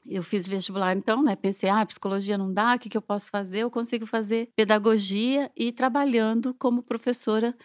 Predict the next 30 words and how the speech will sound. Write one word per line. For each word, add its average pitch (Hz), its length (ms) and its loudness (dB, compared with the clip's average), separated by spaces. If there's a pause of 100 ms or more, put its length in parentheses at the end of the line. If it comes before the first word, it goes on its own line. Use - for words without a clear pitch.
(180)
porque 220 180 -2
eu 233 60 2
tinha 233 200 -2
um 233 40 -4
curso 233 340 -6
normal. 233 560 0 (100)
E 285 140 0
quando 480 220 4
eu 392 80 6
entrei 233 260 4
na 208 100 4
universidade, 196 840 2
ter 254 180 4
professor 269 500 2
doutor 247 300 2
era 262 220 2
coisa 339 300 2 (140)
rara, 381 380 6
agora 226 300 6
vocês 381 320 4
têm, 381 200 6
<laughs> - 520 4
todos 294 380 6
são, 269 440 2
né? 240 300 0
Mas 220 340 6
não 262 160 6
é, 196 280 2
é, 185 40 -4
tinha 254 460 0